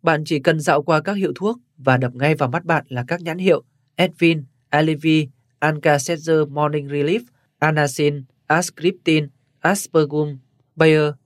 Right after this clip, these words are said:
Bayer Children's, Bayer Regimen,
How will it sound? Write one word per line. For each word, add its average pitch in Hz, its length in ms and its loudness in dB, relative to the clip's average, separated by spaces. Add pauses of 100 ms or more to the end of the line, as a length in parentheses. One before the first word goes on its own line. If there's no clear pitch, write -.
(240)
Bayer 156 320 6
Children's, 147 540 -2 (380)
Bayer 156 240 6 (120)
Regimen, 147 640 -4